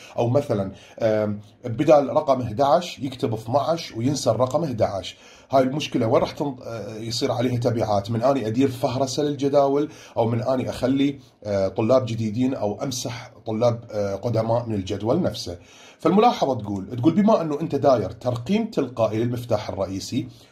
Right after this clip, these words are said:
كل ما تضيف جدول جديد أو سجل جديد للجدول تبعك،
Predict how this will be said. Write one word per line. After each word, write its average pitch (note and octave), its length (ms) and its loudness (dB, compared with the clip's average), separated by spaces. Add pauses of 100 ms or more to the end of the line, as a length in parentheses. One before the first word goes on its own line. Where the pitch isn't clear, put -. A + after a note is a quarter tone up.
(160)
كل B3+ 160 10
ما F#3+ 160 4
تضيف B2 380 -4
جدول D#3 400 -4
جديد F#3 420 -2
أو A2+ 100 -4
سجل B2 360 -2
جديد G#2 400 -4
للجدول E3 580 0
تبعك، F#3 460 0